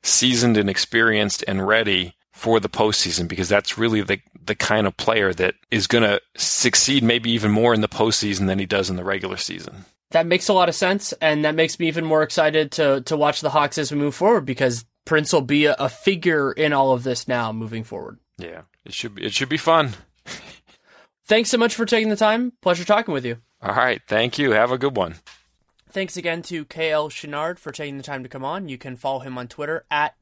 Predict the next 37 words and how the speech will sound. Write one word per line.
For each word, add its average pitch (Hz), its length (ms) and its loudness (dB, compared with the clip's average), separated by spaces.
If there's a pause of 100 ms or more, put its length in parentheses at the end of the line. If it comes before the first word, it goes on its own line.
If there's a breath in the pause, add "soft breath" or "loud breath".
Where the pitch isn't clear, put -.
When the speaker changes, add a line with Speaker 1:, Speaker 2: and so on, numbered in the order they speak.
Speaker 2:
K 165 320 -6
L 147 380 -4 (180)
C 233 300 -4
H 175 400 -10
O 165 240 -4
U 151 400 -10
I 147 520 -2
N 147 280 -8
A 139 280 -12
R 139 220 -8
D. 160 420 -14 (300)
You 131 120 -14
can 131 160 -12
read 139 200 -10
him 143 320 -6 (640)
at 139 200 -6
the 156 140 -10
Atlanta 147 260 -10
Hawks 156 240 -8
website, 143 460 -10
W 147 180 -12
W 151 260 -6
W 151 200 -4
dot 135 160 -6
hawks 139 240 -6
dot 139 180 -6
com, 143 260 -4
and 135 80 -12
listen 139 300 -12
to 147 140 -14
the 135 240 -12
A 151 100 -10
T 151 200 -8
L 139 220 -4
and 135 220 -10
twenty-nine 127 480 -12
podcast. 160 680 -8